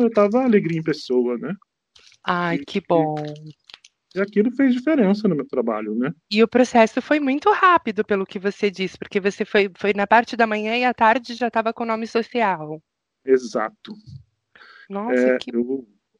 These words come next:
Speaker 1: eu tenho uma coisa, assim, desse dia, né, que, então tem um estacionamento, né, que fica
Speaker 2: Hum.
Speaker 1: perto ao, ao escritório. Então, de manhã, eu vou lá como Leandro, né?
Speaker 2: Sei.
Speaker 1: O senhorzinho me atende e tal, me dá ali o cartãozinho, eu vou pra, eu vou lá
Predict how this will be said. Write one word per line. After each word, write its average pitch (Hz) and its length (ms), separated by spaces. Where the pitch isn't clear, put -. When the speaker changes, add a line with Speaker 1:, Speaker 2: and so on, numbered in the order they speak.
Speaker 1:
eu 135 100
tenho 135 160
uma 139 180
coisa, 127 300
assim, 123 200
desse 113 340
dia, 117 320
né, 120 240
que, 104 440
então 123 260
tem 135 120
um 139 40
estacionamento, 147 760
né, 120 160
que - 140
fica 120 380
Speaker 2:
Hum. 185 120
Speaker 1:
perto 113 300
ao, 113 100
ao 110 140
escritório. 147 580
Então, 135 300
de 131 140
manhã, 139 480
eu 143 300
vou 135 280
lá 113 220
como 135 200
Leandro, 113 420
né? 135 160
Speaker 2:
Sei. 156 580
Speaker 1:
O 175 60
senhorzinho 143 440
me 175 60
atende 165 460
e - 20
tal, 135 300
me 120 80
dá 120 160
ali 117 140
o 117 40
cartãozinho, 156 600
eu 120 60
vou 117 160
pra, 131 120
eu 127 200
vou 131 180
lá 123 180